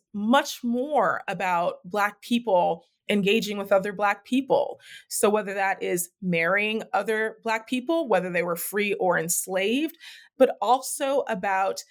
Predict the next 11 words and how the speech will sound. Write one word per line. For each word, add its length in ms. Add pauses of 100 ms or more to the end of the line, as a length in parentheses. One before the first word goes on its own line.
(420)
Black 200
people 240
sort 240
of 240
showing 560
up 120
for 100
other 180
Black 320
people 480
as 320